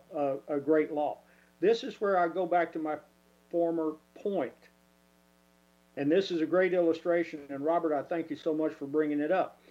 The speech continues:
If the people of Mississippi in their own state said, "We don't want abortions here," why should someone who doesn't live in Mississippi, or seven people or nine people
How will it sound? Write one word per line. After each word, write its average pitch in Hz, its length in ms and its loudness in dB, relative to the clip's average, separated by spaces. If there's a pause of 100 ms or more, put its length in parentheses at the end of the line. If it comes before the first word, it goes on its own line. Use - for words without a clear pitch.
(100)
If 165 160 0
the 165 80 -2
people 247 320 0
of 175 100 2
Mississippi 208 800 0 (1080)
in 165 140 2
their 156 220 4
own 208 320 0
state 180 480 0
said, 143 200 0
"We 202 200 -2
don't 185 260 0
want 190 280 -2 (120)
abortions 143 680 0
here," 143 260 -4 (1600)
why 233 360 4
should 202 260 -8
someone 196 420 -2
who 165 160 -4
doesn't 160 420 2
live 180 280 2
in 143 160 2
Mississippi, 147 720 -2
or 160 200 4
seven 185 580 -2
people 156 500 -4
or 151 140 2
nine 208 420 -2
people 143 440 -6